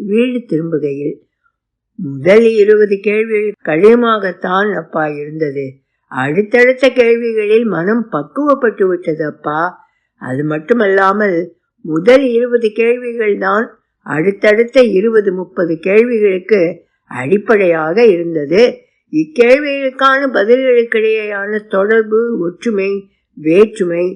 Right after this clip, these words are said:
எல்லாமும் பிடிபட்ட போது தயார் செய்வது இன்னமும் எளிதாகிவிட்டது அப்பா" என்றான் வெழிலன். "அப்படியானால் நீயே படித்திருக்கலாம் தானே வெழிலா? எதற்காக பிரதிகள்,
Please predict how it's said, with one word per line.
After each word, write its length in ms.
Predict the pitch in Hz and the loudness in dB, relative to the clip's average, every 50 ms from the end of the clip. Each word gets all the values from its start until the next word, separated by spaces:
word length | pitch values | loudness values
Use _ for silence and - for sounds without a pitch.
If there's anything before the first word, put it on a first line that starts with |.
| - _ _ _ _ - | -12 _ _ _ _ -10
எல்லாமும் 680 | 156 147 151 156 170 185 202 233 254 269 285 285 269 240 | -10 -6 -4 -4 -2 0 2 2 2 2 0 0 -2 -2
பிடிபட்ட 480 | - 202 202 226 240 254 240 240 - 202 | -2 -2 0 2 2 2 0 0 -2 -6
போது 320 | 185 196 202 214 214 233 220 190 190 - - _ _ _ _ _ - | -4 0 0 2 4 4 2 2 2 -4 -10 _ _ _ _ _ -10
தயார் 420 | 135 131 151 180 220 262 277 254 | -6 -2 0 2 2 2 2 2
செய்வது 420 | - - 220 196 196 202 202 214 240 | 2 0 2 2 2 0 -2 -2 -2
இன்னமும் 520 | 233 190 147 147 175 220 233 254 269 294 311 311 - _ _ _ _ _ _ - | -2 -4 -4 -2 0 0 2 2 2 2 0 0 -2 _ _ _ _ _ _ 0
எளிதாகிவிட்டது 1040 | 185 196 214 247 262 262 254 262 233 226 233 208 180 180 175 175 - 180 160 165 165 | 2 4 4 6 6 6 4 4 4 2 0 -2 -2 -4 -6 -4 -4 -2 -2 0 -2
அப்பா" 380 | 160 151 151 - - 151 151 156 160 180 190 - _ _ _ _ _ _ 339 | -2 -4 -6 -6 -6 -6 -4 -4 -6 -8 -10 -14 _ _ _ _ _ _ 0
என்றான் 600 | 247 262 262 285 277 233 185 180 175 175 202 226 214 | 2 4 4 4 2 0 0 0 0 0 -2 -2 -2
வெழிலன். 500 | 180 160 165 180 190 175 170 165 170 - - _ _ _ _ _ _ _ _ _ _ _ _ _ _ _ _ | 0 2 2 2 2 0 -2 -4 -6 -10 -12 _ _ _ _ _ _ _ _ _ _ _ _ _ _ _ _
"அப்படியானால் 960 | - 135 120 - - 135 123 127 127 131 135 139 143 147 160 170 165 165 156 147 - _ _ _ _ _ _ - | -8 -8 -8 -6 -6 -6 -6 -6 -8 -10 -10 -12 -10 -8 -6 -4 -4 -4 -6 -8 -10 _ _ _ _ _ _ -4
நீயே 560 | 156 160 165 165 160 156 147 143 139 151 175 220 | -2 -2 0 -2 -2 -4 -6 -4 0 4 4 4
படித்திருக்கலாம் 1000 | 233 233 - 196 190 208 202 202 240 208 208 202 202 208 196 185 180 175 170 170 | 4 4 2 2 2 0 0 2 2 4 4 4 2 2 2 2 2 0 -2 -4
தானே 360 | 165 175 170 175 180 196 202 202 | -2 -2 0 2 2 4 4 4
வெழிலா? 540 | 190 180 175 170 170 175 170 165 160 147 139 139 - _ _ _ _ _ _ _ _ _ | 4 2 2 0 0 0 0 0 -2 -2 -4 -6 -10 _ _ _ _ _ _ _ _ _
எதற்காக 800 | - 151 139 143 143 156 156 156 156 - 143 143 151 165 190 208 226 233 220 | -6 -4 -4 -2 0 -2 -2 -2 -4 -6 -6 -4 -2 0 2 4 4 2 2
பிரதிகள், 640 | 220 - 190 180 170 165 180 190 185 185 165 147 | -2 -4 0 0 2 4 2 2 2 0 -2 -2